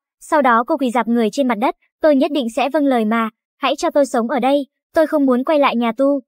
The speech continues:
Nhưng Ivana không biết chuyện gì đang xảy ra trước mắt mình, người đàn ông lạ này chính là bố của cô bé. Công tước rất đau lòng, gọi tên cô con gái bé bỏng của mình, sau đó anh quỳ một chân xuống. Cô bé quên mất việc cầu xin sự thương xót trong giây lát,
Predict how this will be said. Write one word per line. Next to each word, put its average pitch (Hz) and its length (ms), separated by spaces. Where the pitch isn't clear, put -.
Nhưng 285 200
Ivana 269 480
không 269 160
biết 330 140
chuyện 247 180
gì 226 200
đang 254 180
xảy 226 180
ra 240 180
trước 339 160
mắt 359 140
mình, 254 240
người 269 200
đàn 233 140
ông 262 180
lạ 254 180
này 233 180
chính 240 240
là 302 100
bố 214 160
của 262 120
cô 254 120
bé. 226 260
Công 285 140
tước 370 180
rất 392 140
đau 294 140
lòng, 240 200
gọi 247 160
tên 294 200
cô 277 120
con 254 180
gái 226 180
bé 233 140
bỏng 247 240
của 220 80
mình, 220 240
sau 302 200
đó 247 140
anh 262 220
quỳ 247 160
một 220 140
chân 277 160
xuống. 233 320
Cô 294 80
bé 233 220
quên 277 220
mất 359 120
việc 277 160
cầu 233 180
xin 262 220
sự 226 140
thương 254 220
xót 339 200
trong 277 180
giây 247 120
lát, 254 180